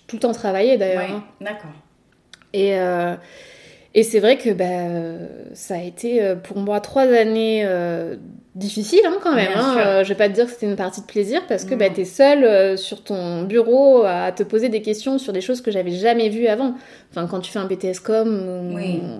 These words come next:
Speaker 1: tu vois pas de la nutrition, tu vois pas de la biochimie, de la physiologie. Ou, euh, mais voilà, j'ai persévéré pendant
Speaker 2: Waouh.
Speaker 1: trois ans, quoi. Et, euh, et en fait, euh, bah, maintenant, je fais quelque chose que j'aime.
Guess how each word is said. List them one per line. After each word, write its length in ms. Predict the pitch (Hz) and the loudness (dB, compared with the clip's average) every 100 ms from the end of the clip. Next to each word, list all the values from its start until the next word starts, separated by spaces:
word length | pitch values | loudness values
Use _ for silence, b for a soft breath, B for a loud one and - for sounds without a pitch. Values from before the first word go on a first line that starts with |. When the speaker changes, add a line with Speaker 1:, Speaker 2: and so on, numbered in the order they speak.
| 120 | -12
Speaker 1:
tu 140 | - | -6
vois 100 | 196 | -2
pas 120 | 180 240 | 0 0
de 40 | |
la 80 | 196 | -2
nutrition, 460 | 175 - - 254 | -6 -10 -8 -6
tu 60 | 254 | -4
vois 100 | - | -8
pas 160 | - 240 | -6 -4
de 60 | |
la 220 | 190 175 | -4 -4
biochimie, 840 | 175 185 185 - 185 240 262 254 240 | -6 -6 -6 -8 -2 0 0 0 -2
de 60 | |
la 100 | 180 | -4
physiologie. 720 | 170 196 180 156 156 196 254 277 B B B B B | -6 -8 -8 -4 -4 -2 -4 -6 B B B B B
Ou, 340 | 185 175 165 | -12 -10 -8
euh, 140 | 180 - - - | -8 -8 -8 0
mais 480 | 220 214 214 - - _ _ | 4 4 2 -2 -10 _ _
voilà, 200 | 247 247 | 2 2
j'ai 120 | 180 | 2
persévéré 680 | 170 185 - 180 175 208 302 | -2 -4 -2 0 0 2 0
pendant 160 | - 175 170 | -2 -6 -6
Speaker 2:
Waouh. 160 | 170 | -4
Speaker 1:
trois 240 | - 214 269 | 0 2 4
ans, 120 | 254 | 2
quoi. 200 | 208 - B B B B - | -2 -10 B B B B 0
Et, 320 | 214 208 202 | 6 8 8
euh, 360 | 190 180 180 175 | 6 4 2 0
et 80 | 185 | 0
en 80 | 180 | -2
fait, 280 | 233 254 247 | -4 -4 -2
euh, 220 | 202 185 | 0 0
bah, 580 | 175 185 175 170 - - | -2 -4 -4 -6 -8 -8
maintenant, 440 | 190 190 208 269 | -4 0 2 2
je 180 | 294 208 | 0 -4
fais 160 | - 226 | -2 0
quelque 180 | 220 | 0
chose 160 | 233 220 | -2 -8
que 140 | - | -8
j'aime. 260 | 185 196 190 | -4 -2 -4